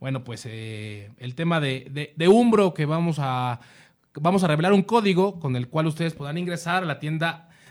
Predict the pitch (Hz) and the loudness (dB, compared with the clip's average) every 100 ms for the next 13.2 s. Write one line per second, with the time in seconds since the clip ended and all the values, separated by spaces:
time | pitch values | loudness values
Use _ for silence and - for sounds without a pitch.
0 | - 139 131 190 190 185 196 208 220 226 | -2 0 6 8 8 8 8 6 4 4
1 | 247 - - 185 226 233 - 143 151 170 | 4 0 -6 0 0 0 -2 -2 2 4
2 | 170 175 180 175 - 127 160 160 160 135 | 4 4 2 0 -6 -6 -4 -4 -4 -6
3 | 135 - 135 127 131 131 - 175 196 202 | -8 -10 -8 -6 -8 -8 -6 0 2 4
4 | 240 233 226 190 160 160 151 160 156 123 | 6 6 4 2 2 2 2 0 0 -4
5 | 143 151 120 131 139 - 90 - - - | 0 0 0 -4 -4 -6 -12 -14 -18 -14
6 | - 170 143 120 - - - - 247 208 | -6 -2 -2 -6 -14 -20 -6 0 2 4
7 | 190 208 226 226 170 156 147 147 143 143 | 2 4 4 4 2 0 2 2 2 2
8 | 139 139 - 143 147 151 208 220 165 147 | 0 -2 -4 -6 -4 0 0 2 2 4
9 | 147 - 185 196 185 151 175 165 - - | 2 2 4 6 6 4 0 0 -6 -12
10 | - - - - 170 190 269 226 - 135 | -18 -20 -14 0 2 2 0 0 -2 -8
11 | 165 175 139 - 131 - - - - - | -6 -4 -4 -2 -4 -4 -14 -18 -14 -16
12 | - - 107 - - - - 165 165 147 | -16 -16 -18 -20 -20 -20 -14 -8 -4 0
13 | 147 131 | 0 -2